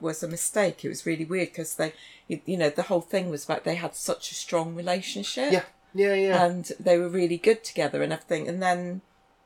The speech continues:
Speaker 1: to get rid of her, and it was like Neelix carrying on and everything. You know,
Speaker 2: <laughs> Yeah,
Speaker 1: it was, it was
Speaker 2: I know.
Speaker 1: just, it, uh, uh, that was the only
Speaker 2: Neelix.
Speaker 1: bit that just felt wrong.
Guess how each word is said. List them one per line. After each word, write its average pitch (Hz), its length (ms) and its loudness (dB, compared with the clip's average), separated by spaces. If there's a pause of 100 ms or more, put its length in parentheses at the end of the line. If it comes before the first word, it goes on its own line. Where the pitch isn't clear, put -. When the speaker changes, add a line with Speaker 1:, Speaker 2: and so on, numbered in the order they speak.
Speaker 1:
to 202 100 -6
get - 200 0
rid 180 120 2
of 190 120 -4
her, 135 420 2 (260)
and 170 120 2
it - 60 4
was - 160 -4
like 170 380 4 (840)
Neelix 165 400 4
carrying 175 380 4
on 180 180 8
and 156 100 6
everything. 170 400 4
You 196 60 10
know, 254 100 12
Speaker 2:
<laughs> - 20 12
Yeah, 262 420 12
Speaker 1:
it 254 120 6
was, 226 100 10
it 233 80 6
was - 0 -
Speaker 2:
I 226 340 8 (100)
know. 233 120 -2
Speaker 1:
just, - 140 -6
it, - 340 4
uh, 196 200 4
uh, 196 120 6 (100)
that 202 200 6
was 180 160 -6
the 175 180 4
only 175 140 6
Speaker 2:
Neelix. 156 140 2
Speaker 1:
bit - 320 6
that - 240 0
just - 220 -10
felt 135 260 2
wrong. 127 400 -2